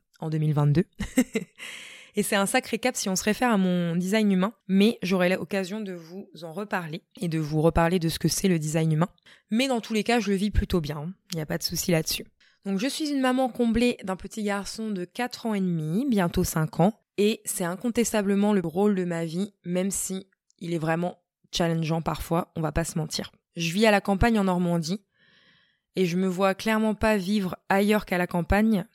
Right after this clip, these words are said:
où le calme règne. En plus, je suis une vraie tempête, donc ça m'apaise beaucoup. Et quand j'ai soif d'aventure, ce qui m'arrive très souvent, j'ai vraiment la bougeotte. D'ailleurs, je crois que,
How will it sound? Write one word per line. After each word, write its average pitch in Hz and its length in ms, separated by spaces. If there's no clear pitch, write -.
où 180 80
le 180 100
calme 208 400
règne. 170 540
En 185 100
plus, 220 200
je - 60
suis - 180
une 170 100
vraie 175 240
tempête, 202 580
donc 170 200
ça 180 120
m'apaise 175 420
beaucoup. 151 380
Et 208 120
quand 294 200
j'ai 247 120
soif 214 300
d'aventure, 180 680
ce - 160
qui - 80
m'arrive 180 280
très - 180
souvent, 165 500
j'ai 165 160
vraiment 175 260
la 185 120
bougeotte. 160 540
D'ailleurs, 175 260
je - 60
crois 190 180
que, 156 440